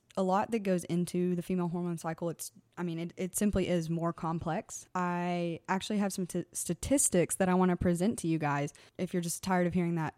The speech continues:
statement of women are being understudied in medicine,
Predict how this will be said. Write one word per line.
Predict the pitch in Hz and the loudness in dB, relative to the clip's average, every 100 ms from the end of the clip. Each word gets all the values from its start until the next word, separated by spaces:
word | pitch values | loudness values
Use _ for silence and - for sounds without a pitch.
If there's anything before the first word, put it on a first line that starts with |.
| - | -10
statement | - 180 175 160 | -4 -2 0 -2
of | 156 | -2
women | 165 175 170 | 0 0 2
are | 160 | 0
being | 156 156 151 | -2 -4 -2
understudied | 165 160 - 165 160 156 | -2 -2 -2 -2 -2 -2
in | 151 | -4
medicine, | 156 175 170 147 | -2 -2 -4 -6